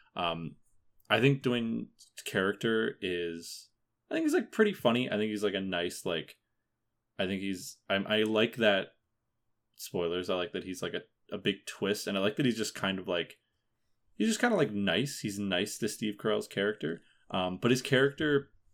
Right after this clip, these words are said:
humor-wise, did peak for me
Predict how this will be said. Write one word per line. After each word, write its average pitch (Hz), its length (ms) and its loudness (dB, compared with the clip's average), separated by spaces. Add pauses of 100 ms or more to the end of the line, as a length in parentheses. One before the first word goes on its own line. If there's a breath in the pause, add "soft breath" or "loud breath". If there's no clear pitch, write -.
(220)
humor-wise, 104 1040 2 (320)
did 113 300 0
peak - 380 -4
for - 220 -4
me 104 420 2